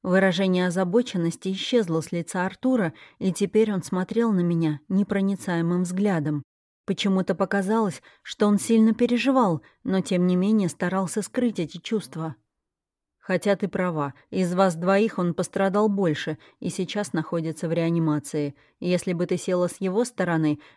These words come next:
результат был бы очень плачевным». «Это авария. Все случилось так быстро, я даже не успела испугаться»,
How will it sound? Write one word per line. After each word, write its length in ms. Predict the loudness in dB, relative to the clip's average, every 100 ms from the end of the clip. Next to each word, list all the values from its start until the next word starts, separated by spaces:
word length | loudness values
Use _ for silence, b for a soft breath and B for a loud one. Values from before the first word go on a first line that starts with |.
| B
результат 800 | 0 0 0 -2 0 -2 -2 -8
был 320 | -4 -2 0
бы 160 | 0 0
очень 380 | -2 -4 -6
плачевным». 760 | -2 -2 -2 -4 -2 -2 -2 -4 _ _ _ _ _ _ _ _ _
«Это 380 | -6 -6 -4 -4
авария. 540 | -2 -2 -2 -2 -4 -8 b b b -16
Все 280 | -8 -4 -2
случилось 540 | -2 0 0 0 0
так 240 | -2 -2
быстро, 560 | 0 -2 -2 -4 -4 -6 b b b
я 180 | 2 4
даже 240 | 4 4
не 100 | 4
успела 440 | 4 2 4 4 4
испугаться», 720 | 0 2 2 2 -2 -4